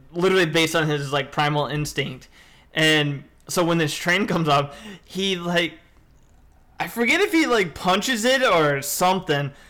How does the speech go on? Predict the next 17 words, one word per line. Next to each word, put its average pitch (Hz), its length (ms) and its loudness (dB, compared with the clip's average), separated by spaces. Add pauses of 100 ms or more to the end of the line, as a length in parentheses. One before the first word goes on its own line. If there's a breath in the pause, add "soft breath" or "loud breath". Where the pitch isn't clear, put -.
(200 loud breath)
but 165 260 4
then 190 160 2
he 220 140 2
sees 214 220 -4
how 180 140 2
fast 170 500 0
it 170 80 0
goes, 143 380 0
and 151 360 0
he's 175 340 -2
always 190 400 4
attempting 175 480 0
to 160 80 2
jump 160 480 -2
out 156 440 2
the 151 200 2
window 135 840 -4